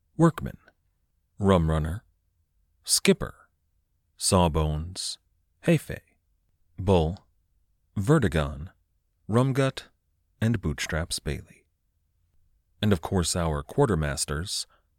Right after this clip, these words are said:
Hunter, Buddy, Heather, Howard, and Crimson Davy Thunder. And I'd like to welcome our newest patrons, Alexander, Christine,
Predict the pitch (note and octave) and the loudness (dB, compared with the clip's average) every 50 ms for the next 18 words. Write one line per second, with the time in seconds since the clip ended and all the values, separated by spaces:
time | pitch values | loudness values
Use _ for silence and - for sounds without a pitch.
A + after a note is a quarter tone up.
0 | _ _ _ - - F#2+ D#2+ - D2+ D#2 G2+ - _ _ _ _ _ _ _ _ | _ _ _ -4 -4 -2 -2 -2 -4 -6 -6 -10 _ _ _ _ _ _ _ _
1 | _ _ _ _ _ _ _ _ _ - B2 B2+ E2 D2+ F2+ - _ _ _ _ | _ _ _ _ _ _ _ _ _ 0 2 2 0 -2 -6 -8 _ _ _ _
2 | _ _ _ _ _ _ _ _ _ _ _ _ - G2+ G2 D#2+ D#2 D2+ E2 F#2 | _ _ _ _ _ _ _ _ _ _ _ _ -2 0 0 2 0 -2 -2 -4
3 | - _ _ _ _ _ _ _ _ _ _ _ _ _ _ - - E3 D3 F#2+ | -10 _ _ _ _ _ _ _ _ _ _ _ _ _ _ -4 0 0 0 0
4 | D2+ - F#2 - - _ _ _ _ _ _ _ _ _ _ _ - G#2+ A2 G#2 | 0 -4 -6 -10 -16 _ _ _ _ _ _ _ _ _ _ _ 0 2 2 2
5 | F#2+ - - - F#2+ F2 D#2+ D2+ - D#2 D2 C#2+ C#2+ D2+ D2 C#2 D2 C#2+ - - | 2 0 0 0 2 2 2 2 0 0 -2 -2 -2 -2 -4 -4 -6 -8 -6 -4
6 | G#2+ A#2 G2 D2 C#2+ - - - _ _ _ _ _ _ _ _ _ _ _ _ | -4 -4 -4 -4 -6 -10 -16 -20 _ _ _ _ _ _ _ _ _ _ _ _
7 | _ _ _ _ _ - A#2 G#2+ G2 F#2+ F2+ D#2+ F2 F2 E2+ E2 - - F#2 F2+ | _ _ _ _ _ -2 2 4 6 6 6 6 4 2 2 2 0 0 2 4
8 | F#2 F#2 F#2+ - A#2+ A#2 A#2 - G#2 A2 A#2+ B2 A#2 G#2+ F#2+ F2+ F#2+ G#2 A2+ A#2 | 4 2 2 2 0 0 0 0 -2 -2 0 0 2 2 4 4 4 2 2 0
9 | A2+ - - - - - - A#2 A#2+ - - - B1 - - _ _ - - - | -2 -2 -4 -6 -6 -6 -6 -6 -4 -4 -6 -8 -8 -10 -14 _ _ -12 -8 -8
10 | - - - _ _ _ _ _ _ _ _ _ _ _ _ _ _ - G#2 F#2+ | -8 -8 -10 _ _ _ _ _ _ _ _ _ _ _ _ _ _ 0 2 2
11 | F2 E2 D2 D2+ D2 G#2 A#2 A2+ F2 D2 C#2 - - - _ _ _ _ _ _ | 2 2 0 -2 -2 0 0 0 -2 -4 -6 -8 -10 -12 _ _ _ _ _ _
12 | _ _ _ _ _ - - - F#2+ - - - F#2 D#2+ D2 C#2 C2+ C2+ E2+ | _ _ _ _ _ -6 -2 -2 0 0 0 -2 -2 -2 -2 -4 -8 -10 -12